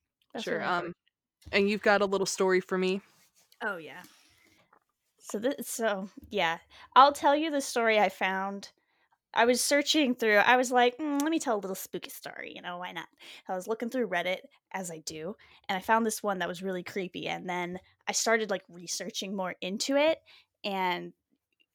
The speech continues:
Speaker 1: I think there are similarities between the story and, like, your whole Krampus thing.
Speaker 2: Oh, yeah?
Speaker 1: Um, yeah. Which I didn't realize, but all right.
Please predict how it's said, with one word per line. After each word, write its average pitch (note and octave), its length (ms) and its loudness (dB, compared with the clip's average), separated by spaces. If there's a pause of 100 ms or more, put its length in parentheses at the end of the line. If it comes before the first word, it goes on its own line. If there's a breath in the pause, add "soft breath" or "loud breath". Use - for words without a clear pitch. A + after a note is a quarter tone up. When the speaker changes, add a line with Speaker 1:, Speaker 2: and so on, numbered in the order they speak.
(320)
Speaker 1:
I - 60 -4
think B3+ 260 -4
there B3 200 0
are G3+ 160 4
similarities G3+ 840 -2
between F#3 380 -8
the F#3 80 -6
story F#3+ 680 -6 (420 soft breath)
and, F3+ 380 -2
like, F3 320 -8
your F#3 140 -6
whole E3+ 280 -8
Krampus E3+ 840 -8 (460 soft breath)
thing. - 340 -14 (400)
Speaker 2:
Oh, F#3 140 8
yeah? E3+ 300 2
Speaker 1:
Um, - 100 0 (480)
yeah. C#3+ 200 -8 (1200)
Which B3 160 -4
I G#3+ 80 0
didn't A3 220 0
realize, - 560 -6
but G#3 200 2 (1600)
all F#3 80 -10
right. - 220 -16